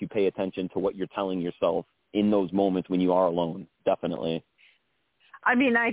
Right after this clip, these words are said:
Speaker 2: think it's really kind of interesting that, you know, Mike and I have a wonderful job. So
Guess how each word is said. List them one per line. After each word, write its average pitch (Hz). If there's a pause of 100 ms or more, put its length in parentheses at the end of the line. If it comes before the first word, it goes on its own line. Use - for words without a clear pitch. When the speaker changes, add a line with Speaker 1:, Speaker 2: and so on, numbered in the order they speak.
Speaker 2:
think 269
it's 214
really 208 (100)
kind 196
of 175
interesting 160
that, 170
you 175
know, 175
Mike 185
and 185
I 151
have 160
a 160
wonderful 160 (120)
job. 160 (140)
So 156